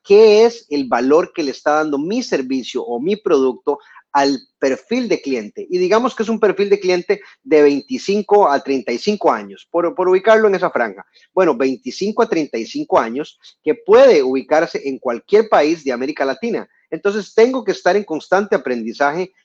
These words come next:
de cómo voy a comercializarlo en las redes sociales, de cómo hago para vender el producto directamente y que me paguen con cualquier tipo de tarjeta,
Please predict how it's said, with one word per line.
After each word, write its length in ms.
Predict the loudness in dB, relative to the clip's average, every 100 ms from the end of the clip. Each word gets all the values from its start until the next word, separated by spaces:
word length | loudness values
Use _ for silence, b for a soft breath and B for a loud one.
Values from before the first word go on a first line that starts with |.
| _
de 220 | -4 0
cómo 500 | 4 4 4 0 -2 _
voy 220 | -4 0
a 80 | 0
comercializarlo 840 | 0 -4 -4 -8 -8 -2 0 0 0
en 60 |
las 180 | -4 -2
redes 240 | 0 0
sociales, 560 | -2 -10 -12 -12 _ _ b _
de 120 | -8
cómo 260 | -4 0 2
hago 180 | 2 2
para 220 | 2 2
vender 460 | 0 -4 -2 0
el 120 | 0 -2
producto 540 | -4 -4 -6 -8 -8
directamente 800 | -6 -6 -6 -6 -4 -6 -8 -10 b _
y 100 | -4
que 120 | -2
me 140 | -2
paguen 400 | 2 4 4 0
con 160 | -6 -4
cualquier 420 | -4 -2 0 -2
tipo 280 | -4 -2 -2
de 80 | -2
tarjeta, 500 | -4 -8 -12 -14